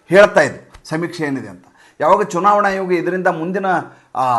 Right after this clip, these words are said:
ಆರು ಹಂತದ ಚುನಾವಣೆಯ ಮೇಲೆ ಪರಿಣಾಮ ಬೀರುತ್ತೆ ಮತದಾರರ ಮೇಲೆ, ಆದ್ದರಿಂದ ಈ ರೀತಿ ನೀವು ಮಾಡೋ ಹಾಗಿಲ್ಲ ಅಂತ ಒಂದು ಕಟ್ಟಪ್ಪಣೆಯನ್ನು ಮಾಡುತ್ತೆ. ಹಾಗೆ ಮಾಡಿದ್ದರಿಂದಾಗಿ, ಆ ನಿರ್ಬಂಧವನ್ನು ವಿಧಿಸಿದ್ದರಿಂದಾಗಿ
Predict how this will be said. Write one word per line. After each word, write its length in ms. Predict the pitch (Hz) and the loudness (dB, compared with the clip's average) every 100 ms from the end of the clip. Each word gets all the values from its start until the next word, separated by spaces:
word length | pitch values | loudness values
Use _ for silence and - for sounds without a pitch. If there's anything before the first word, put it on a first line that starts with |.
| 107 | -2
ಆರು 440 | - 135 170 214 185 | 0 6 8 8 4
ಹಂತದ 340 | 180 180 170 | 2 -2 -4
ಚುನಾವಣೆಯ 520 | - 156 170 170 165 | -6 -2 0 0 -2
ಮೇಲೆ 260 | 156 151 147 | -4 -4 -4
ಪರಿಣಾಮ 460 | - 127 165 170 | -6 -4 -4 -4
ಬೀರುತ್ತೆ 380 | 156 143 147 147 | -6 -6 -6 -8
ಮತದಾರರ 440 | 120 120 143 143 135 | -10 -10 -4 -4 -4
ಮೇಲೆ, 280 | 131 139 | -8 -4
ಆದ್ದರಿಂದ 440 | 156 131 143 135 147 | -2 -2 -4 -10 -8
ಈ 180 | 131 131 | -10 -10
ರೀತಿ 240 | 135 156 | -12 -10
ನೀವು 180 | 143 127 | -10 -6
ಮಾಡೋ 260 | 120 147 | -6 -6
ಹಾಗಿಲ್ಲ 360 | 139 131 123 120 | -6 -8 -10 -12
ಅಂತ 160 | 117 175 | -12 -12
ಒಂದು 400 | 156 156 151 - _ - | -12 -12 -14 -16 _ -6
ಕಟ್ಟಪ್ಪಣೆಯನ್ನು 640 | 160 196 190 175 160 143 | -2 -2 0 -2 -2 -4
ಮಾಡುತ್ತೆ. 360 | 123 110 - 160 | -6 -8 -8 -6
ಹಾಗೆ 340 | 131 156 160 | -2 -2 -2
ಮಾಡಿದ್ದರಿಂದಾಗಿ, 1120 | 147 139 190 233 180 175 139 120 110 151 160 - - - | 0 2 4 2 -2 -2 -2 -6 -6 -14 -18 -20 -10 2
ಆ 160 | 139 | 2
ನಿರ್ಬಂಧವನ್ನು 720 | 131 139 143 208 202 190 175 | 2 -4 0 2 2 -2 -2
ವಿಧಿಸಿದ್ದರಿಂದಾಗಿ 1160 | 156 139 135 123 131 120 110 110 131 151 - _ | -6 -10 -14 -12 -10 -10 -10 -10 -12 -14 -18 _